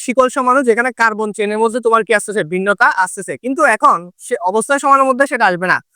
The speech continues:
অবস্থান সমাণুর মধ্যে তোমার শুধু ফাংশনাল গ্রুপ বা কার্যকরী মূলকের অবস্থানটা ভিন্ন হবে, কিন্তু প্যারেন্ট চেঞ্জ আমার কি থাকবে? সেম থাকবে। তার মানে আমরা একটু দেখে নেই যে পজিশনাল আইসোমারজিমের ক্ষেত্রে আমরা একটু দেখি, মলিকুলার ফর্মুলা তোমার কি থাকবে? সেম থাকবে। তোমার হচ্ছে কি, same lengths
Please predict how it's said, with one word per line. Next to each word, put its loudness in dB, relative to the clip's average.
অবস্থান 2
সমাণুর 2
মধ্যে 2
তোমার 0
শুধু 4
ফাংশনাল 2
গ্রুপ 2
বা 4
কার্যকরী 2
মূলকের 2
অবস্থানটা -2
ভিন্ন 0
হবে, 4
কিন্তু -4
প্যারেন্ট 2
চেঞ্জ -4
আমার 4
কি -2
থাকবে? -4
সেম 2
থাকবে। -4
তার 0
মানে 4
আমরা 0
একটু -2
দেখে 4
নেই 0
যে 4
পজিশনাল 2
আইসোমারজিমের 0
ক্ষেত্রে -2
আমরা 0
একটু -4
দেখি, 0
মলিকুলার 2
ফর্মুলা 0
তোমার 0
কি -4
থাকবে? 2
সেম 0
থাকবে। -2
তোমার 4
হচ্ছে -8
কি, -2
same 2
lengths 0